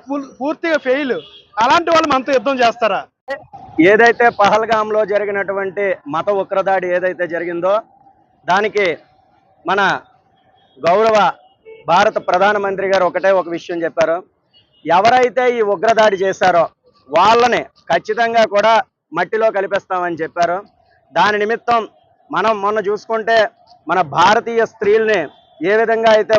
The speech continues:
Speaker 2: పసుపు కుంకాలు తుడిచారో అదే దానికి అనుగుణంగా ఆపరేషన్ సింధూర్ అనేటటువంటి ఒక కార్యక్రమాన్ని ఏర్పాటు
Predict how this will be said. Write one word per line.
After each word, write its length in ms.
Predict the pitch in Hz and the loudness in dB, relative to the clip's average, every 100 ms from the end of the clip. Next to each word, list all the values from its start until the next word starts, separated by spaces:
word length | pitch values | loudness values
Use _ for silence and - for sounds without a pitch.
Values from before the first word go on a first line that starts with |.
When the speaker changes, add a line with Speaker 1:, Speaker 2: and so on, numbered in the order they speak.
| 196 | 0
Speaker 2:
పసుపు 280 | 190 202 214 | -2 -2 -2
కుంకాలు 300 | 214 214 208 196 | 0 2 0 0
తుడిచారో 480 | 185 214 214 220 226 - _ _ _ - 170 | -2 2 4 4 2 -2 _ _ _ -4 -2
అదే 220 | 175 254 269 240 | 2 4 4 2
దానికి 380 | 233 233 226 220 180 165 | 0 -2 0 0 0 -4
అనుగుణంగా 540 | 196 214 226 214 220 233 233 - _ _ _ 165 | -2 -2 -2 0 2 2 0 -10 _ _ _ 2
ఆపరేషన్ 560 | 220 233 226 220 226 220 - | 2 2 0 0 -2 -4 -2
సింధూర్ 400 | 208 233 240 214 202 | -4 2 2 2 0
అనేటటువంటి 640 | 214 214 208 202 208 208 196 185 | -2 -2 -2 -2 -2 0 -2 -2
ఒక 80 | 175 175 | -2 0
కార్యక్రమాన్ని 600 | 185 196 - 202 196 185 175 | 0 0 -4 -2 -2 0 0
ఏర్పాటు 340 | 185 190 185 | 0 -2 -2